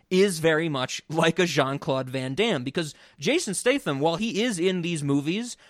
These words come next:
that are big and, you know, go to theaters, like Wrath of Man, for example,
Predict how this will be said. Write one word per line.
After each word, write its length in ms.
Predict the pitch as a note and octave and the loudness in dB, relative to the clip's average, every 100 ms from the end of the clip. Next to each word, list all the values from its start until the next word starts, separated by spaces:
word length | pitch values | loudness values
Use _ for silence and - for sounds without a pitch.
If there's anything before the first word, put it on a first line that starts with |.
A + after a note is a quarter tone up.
| _ | _
that 220 | D3 D#3+ | 0 2
are 100 | B2+ | 0
big 480 | A2+ D3+ D#3 C3+ A#2 | 0 2 2 2 -2
and, 180 | C3+ C#3 | -2 -2
you 80 | C3+ | -2
know, 280 | C3 A#2+ A#2 C3+ | -4 -6 -8 -8
go 240 | C3 D3+ E3 | 0 4 4
to 80 | |
theaters, 540 | D3+ - E3+ C3 G#2 B2+ | 2 2 2 2 -2 -4
like 140 | B2 | -6
Wrath 340 | A#2 C3 C3+ - | -2 -2 0 -2
of 80 | C#3 | 2
Man, 300 | C#3+ D3+ C3+ | 2 4 2
for 180 | C3 B2 | 0 -2
example, 540 | A#2+ A#2+ A#2 A#2+ A2+ | -2 -8 -6 -8 -8